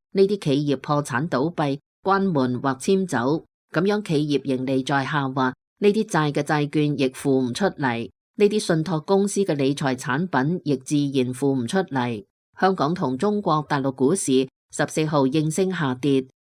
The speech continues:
碧桂園嘅股價遭大量拋售。謝田表示，中共如果能夠救爆煲企業，就能夠挽救金融頹勢嘅話，中共當然會救，而家問題係佢救唔過嚟。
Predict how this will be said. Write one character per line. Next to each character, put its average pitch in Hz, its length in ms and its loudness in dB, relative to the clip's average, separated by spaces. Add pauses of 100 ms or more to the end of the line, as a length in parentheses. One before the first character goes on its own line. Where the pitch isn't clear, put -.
(140)
碧 190 100 0
桂 156 240 -2
園 143 240 -2
嘅 151 140 -4
股 143 200 -2
價 151 240 0
遭 185 220 0
大 135 180 -2
量 131 240 -2
拋 170 240 -2
售。 131 400 0 (300)
謝 151 160 0
田 139 240 -2
表 135 220 2
示， 139 320 0 (260)
中 226 240 2
共 143 260 0
如 131 120 2
果 143 100 -2
能 160 220 -2
夠 147 200 -2
救 151 200 0
爆 147 240 2
煲 185 220 2
企 156 180 -2
業， 139 280 2 (280)
就 143 200 2
能 135 160 0
夠 156 120 0
挽 143 220 0
救 147 180 2
金 190 220 0
融 131 200 0
頹 127 260 -2
勢 139 160 -2
嘅 135 160 -2
話， 135 380 -2 (300)
中 202 180 0
共 147 180 2
當 185 240 2
然 131 220 2
會 143 200 0
救， 135 420 0 (260)
而 143 120 0
家 208 120 -2
問 165 240 0
題 131 240 -2
係 131 320 -2
佢 147 260 0
救 143 160 0
唔 135 140 -2
過 143 140 -2 (100)
嚟。 113 360 -4